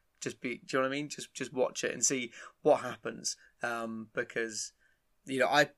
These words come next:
personally, uh, did not know what was gonna happen from this game, and I almost quite liked the fact that someone like Gareth Bale didn't dominate it. I quite liked the fact that Aaron Ramsey was good, but not wildly effective. What we really saw was players like, I don't know, Kiefer Moore standing out, and Danny Ward, as you mentioned,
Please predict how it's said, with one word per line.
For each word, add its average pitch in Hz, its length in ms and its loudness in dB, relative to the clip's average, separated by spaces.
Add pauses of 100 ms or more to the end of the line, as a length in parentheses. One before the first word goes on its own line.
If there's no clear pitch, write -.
personally, 123 600 0
uh, - 160 -8
did 139 200 -2
not 131 280 0
know 120 380 -2 (160)
what 139 160 2
was 135 100 0
gonna 127 140 0
happen 120 200 -4
from 117 100 -8
this 113 120 -4
game, 117 220 -2
and 117 100 -6 (300)
I 151 80 6
almost 170 240 10
quite 165 220 8
liked 156 300 10
the 131 60 -8
fact - 340 4
that 120 180 2 (160)
someone 139 260 0
like 131 160 4
Gareth 127 300 2
Bale 120 200 -2
didn't 113 320 -8
dominate 113 460 -4
it. 117 160 -10 (260)
I - 60 -6
quite 160 240 6
liked 147 240 6
the 113 60 0
fact - 300 -2
that - 180 -2 (280)
Aaron 135 220 0
Ramsey 123 340 -4
was 127 140 -8
good, 160 460 4
but 143 220 0
not 147 320 2 (140)
wildly 139 800 6
effective. 117 600 0 (260)
What 143 140 -4
we 139 80 0
really 135 260 4
saw 131 260 4
was 123 140 -6
players 127 320 4
like, 117 220 -2 (200)
I 135 60 0
don't 131 100 4
know, 123 40 -4
Kiefer 139 380 0
Moore 139 300 2
standing 117 380 -2
out, 113 240 -6
and 113 160 -10
Danny 131 220 6
Ward, 131 240 0
as 120 120 -4
you 120 100 -4
mentioned, 120 540 -4